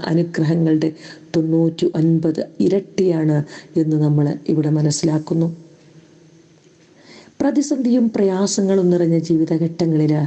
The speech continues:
റഹ്മാനായ റബ്ബിൻ്റെ സവിശേഷമായ കാരുണ്യത്തെ പലപ്പോഴും നമ്മൾ അനുഭവിച്ചറിയാറുണ്ട്. ഇപ്രകാരം ഭൂമിയിൽ വെച്ച് തന്നെ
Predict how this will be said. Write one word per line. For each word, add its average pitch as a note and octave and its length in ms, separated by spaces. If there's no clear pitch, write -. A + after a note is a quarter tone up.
റഹ്മാനായ F3+ 720
റബ്ബിൻ്റെ E3 440
സവിശേഷമായ E3+ 880
കാരുണ്യത്തെ D#3+ 640
പലപ്പോഴും G#3 680
നമ്മൾ D#3+ 300
അനുഭവിച്ചറിയാറുണ്ട്. D#3+ 1040
ഇപ്രകാരം D#3+ 640
ഭൂമിയിൽ F3 460
വെച്ച് E3+ 280
തന്നെ E3+ 300